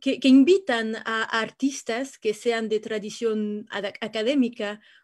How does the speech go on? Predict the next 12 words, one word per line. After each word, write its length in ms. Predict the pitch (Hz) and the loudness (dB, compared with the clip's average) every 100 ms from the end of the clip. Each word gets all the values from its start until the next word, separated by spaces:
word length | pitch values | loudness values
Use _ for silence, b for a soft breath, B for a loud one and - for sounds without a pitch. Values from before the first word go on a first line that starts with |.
| _ | _
como 380 | - 214 208 202 | -8 -6 -6 -8
bailarines 760 | 196 214 214 214 320 262 269 | -6 -4 -4 -2 2 2 0
también, 540 | - 208 214 233 269 277 | -4 -8 -4 0 2 0
o 200 | 247 208 | -4 -6
como, 520 | - 226 220 240 254 254 | -6 -6 -2 -2 -2 -4
eh, 920 | 202 202 196 196 196 202 - - - | -6 -4 -4 -6 -6 -8 -10 -10 -8
artistas 580 | - - 226 - 226 220 | -8 -10 -12 -10 -8 -8
de, 220 | 208 202 | -8 -8
de, 180 | 208 214 | -6 -8
de 200 | 202 208 | -6 -8
artes 280 | - - 196 | -8 -10 -10
visuales, 760 | 208 208 349 269 240 349 - | -8 -4 0 0 0 -4 -8